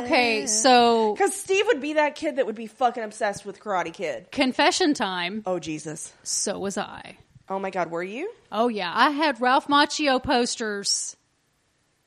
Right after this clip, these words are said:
Speaker 2: Oh, Janya.
Speaker 1: Ralph Macchio right next to Rick Springfield, okay? Judge me.
Speaker 2: It was
Speaker 1: Judge me.
Speaker 2: eighty-four.
Speaker 1: Judge me.
Speaker 2: It was eighty. Oh, I'm judging.
Speaker 1: Do it. Ralph Macchio, Menudo,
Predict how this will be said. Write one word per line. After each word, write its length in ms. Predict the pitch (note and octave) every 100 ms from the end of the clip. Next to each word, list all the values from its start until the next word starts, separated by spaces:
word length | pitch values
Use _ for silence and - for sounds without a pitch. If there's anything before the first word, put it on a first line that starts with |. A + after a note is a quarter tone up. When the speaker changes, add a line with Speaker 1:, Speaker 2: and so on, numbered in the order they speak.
| -
Speaker 2:
Oh, 200 | D4+ D4 _ _
Janya. 520 | - D3 A#3+ G3+ D4 _ _ _ _ _ _ _ _ _ _ _ _
Speaker 1:
Ralph 220 | A#3+ C4+
Macchio 420 | E4+ E4+ - E4+
right 220 | B3+ B3+ C#4
next 260 | D4 -
to 80 | -
Rick 220 | C#4+ D4
Springfield, 600 | - - D4 C#4+ B3+ G3 F#3+
okay? 380 | G#3 B3+ B3+ C#4+ - G#3
Judge 360 | D4 D4+ C4+
me. 240 | C#4+ A3+ F3
Speaker 2:
It 360 | - - - -
was 60 | -
Speaker 1:
Judge 360 | C4 D4 C4 G#3+
me. 120 | C#4
Speaker 2:
eighty-four. 360 | G3+ F3 D#3+ D#3+ _ _ _ _
Speaker 1:
Judge 300 | C#4 C#4 C#4
me. 260 | B3+ F#3+ F#3+
Speaker 2:
It 40 |
was 120 | G3+ F#3+
eighty. 180 | F3 -
Oh, 120 | G3+
I'm 140 | F#3+ G#3
judging. 380 | F3+ E3 D#3 D#3 _ _ _ _ _ _ _ -
Speaker 1:
Do 160 | C4
it. 200 | C#4+ - - - _ _ _ _ _ _
Ralph 180 | A3 B3+
Macchio, 720 | D#4 D4 C#4+ C#4 B3 A#3 A#3 - _ _ -
Menudo, 720 | A3+ C4 C#4 C4+ G#3 F3+ F3